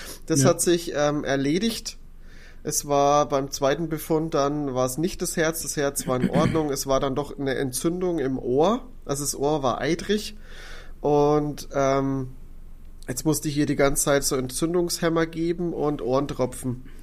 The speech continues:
Speaker 2: Okay.
Speaker 1: Und
Speaker 2: Das
Speaker 1: so
Speaker 2: hat
Speaker 1: wie's
Speaker 2: ihr gefallen,
Speaker 1: aus-
Speaker 2: oder?
Speaker 1: Das hat ihr sehr, äh, sehr, also es war, ich musste es direkt frühs immer machen.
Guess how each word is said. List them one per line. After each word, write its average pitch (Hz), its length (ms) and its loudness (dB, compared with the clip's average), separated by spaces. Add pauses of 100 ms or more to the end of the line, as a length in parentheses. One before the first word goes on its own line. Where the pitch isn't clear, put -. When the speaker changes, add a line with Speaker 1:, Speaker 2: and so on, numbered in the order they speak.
(240)
Speaker 2:
Okay. 127 260 4
Speaker 1:
Und 135 340 0
Speaker 2:
Das 139 200 0
Speaker 1:
so 165 100 0
Speaker 2:
hat 165 60 2
Speaker 1:
wie's 180 100 4
Speaker 2:
ihr 160 100 4
gefallen, 156 260 6
Speaker 1:
aus- 123 60 4
Speaker 2:
oder? 208 280 4 (580)
Speaker 1:
Das 214 220 0
hat 180 140 4
ihr 160 100 2
sehr, 202 240 0 (280)
äh, 151 220 0
sehr, 185 400 -2
also 180 160 0
es 175 180 -2
war, 175 280 4 (400)
ich 160 160 -6
musste 233 240 2
es - 140 -4
direkt 240 340 -2
frühs 240 400 -2
immer 165 220 2
machen. 165 360 -2